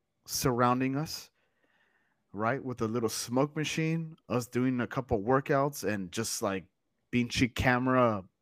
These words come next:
bien director acá." That was the goal.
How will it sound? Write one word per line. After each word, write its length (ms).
bien 400
director 680
acá." 340
That 180
was 120
the 100
goal. 360